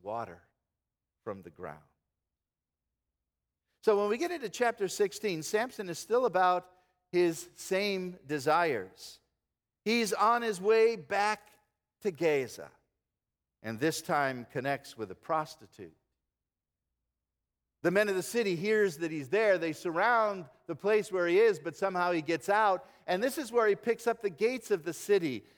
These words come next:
And if you have any concept of how much these gates would have weighed, he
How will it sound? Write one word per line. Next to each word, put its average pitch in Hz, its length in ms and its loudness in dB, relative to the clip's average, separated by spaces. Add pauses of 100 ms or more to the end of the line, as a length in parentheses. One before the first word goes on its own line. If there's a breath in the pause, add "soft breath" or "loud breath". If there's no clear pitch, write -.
(100)
And 170 80 -2
if 160 80 -4
you 175 80 2
have 170 140 2
any 262 180 -2 (160)
concept 180 760 -2 (140 soft breath)
of 156 120 -2
how 175 140 2
much 175 260 -4
these 165 220 -8
gates 202 480 0
would 160 120 -6
have 127 140 -6
weighed, 123 580 0 (280 soft breath)
he 185 300 -2